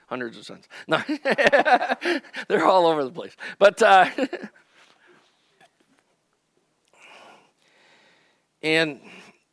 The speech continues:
uh, making disciples is all about covenant succession, and it's about passing down the blessings of the covenant to the next generation.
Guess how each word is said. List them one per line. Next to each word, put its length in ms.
uh, 360
making 440
disciples 960
is 180
all 340
about 460
covenant 460
succession, 840
and 140
it's 140
about 460
passing 520
down 320
the 80
blessings 640
of 180
the 100
covenant 600
to 120
the 120
next 300
generation. 680